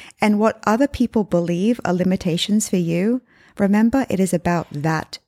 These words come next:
person. Whenever someone says you can't do something, can't achieve something, can't be, do, or have something, what they really mean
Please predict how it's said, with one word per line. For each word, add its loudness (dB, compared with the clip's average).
person. -6
Whenever 2
someone 2
says -2
you 0
can't 2
do 0
something, -2
can't -4
achieve -2
something, -2
can't -4
be, 0
do, 0
or 4
have 2
something, 2
what 0
they 4
really 2
mean 0